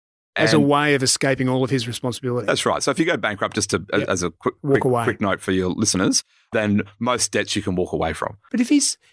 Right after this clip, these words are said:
Speaker 1: if he's got a couple of million dollar in assets and he, and he's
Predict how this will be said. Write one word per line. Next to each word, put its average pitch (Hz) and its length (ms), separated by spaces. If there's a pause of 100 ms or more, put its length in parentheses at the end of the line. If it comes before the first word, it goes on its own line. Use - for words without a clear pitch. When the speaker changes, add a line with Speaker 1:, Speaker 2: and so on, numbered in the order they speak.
Speaker 1:
if - 60
he's 285 120
got 285 140
a 156 60
couple - 340
of 170 60
million 147 420
dollar 135 300
in 123 80
assets - 540
and 139 140
he, 139 120
and 135 280
he's 143 220